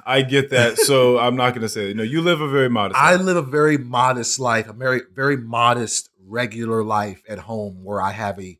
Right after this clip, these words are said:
Speaker 2: shower, bathtub combination. And when <laughs> I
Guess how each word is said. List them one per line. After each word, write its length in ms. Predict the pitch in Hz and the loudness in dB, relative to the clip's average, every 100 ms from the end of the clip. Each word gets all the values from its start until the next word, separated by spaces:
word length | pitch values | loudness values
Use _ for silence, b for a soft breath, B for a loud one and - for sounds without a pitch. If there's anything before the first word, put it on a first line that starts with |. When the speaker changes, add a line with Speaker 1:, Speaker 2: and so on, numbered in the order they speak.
| _ - | _ -14
Speaker 2:
shower, 640 | - - 113 110 107 104 | -6 0 2 2 0 -4
bathtub 680 | 87 104 101 - 113 92 82 | -4 -4 -4 -8 -10 -10 -10
combination. 640 | 117 95 90 90 - - _ _ _ _ _ _ _ _ - | -8 -8 -10 -16 -16 -18 _ _ _ _ _ _ _ _ -4
And 520 | 147 139 123 117 110 _ _ _ 113 | 0 0 0 -4 -10 _ _ _ -8
when 380 | 131 131 - - | -4 -4 -4 -2
<laughs> 60 | |
I 680 | 147 233 - 370 113 95 | 2 6 6 4 2 -4